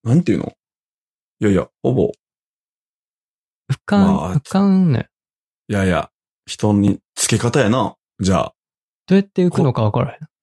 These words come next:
Speaker 1: あー、だから、あ、そっか。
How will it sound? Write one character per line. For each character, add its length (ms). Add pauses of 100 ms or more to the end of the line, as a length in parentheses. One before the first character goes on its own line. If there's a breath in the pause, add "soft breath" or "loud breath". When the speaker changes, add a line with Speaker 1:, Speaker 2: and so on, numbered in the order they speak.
(960)
Speaker 1:
あ 420 (580)
ー、 20
だ 60
か 100
ら、 460 (720)
あ、 100
そ 120
っ 80
か。 320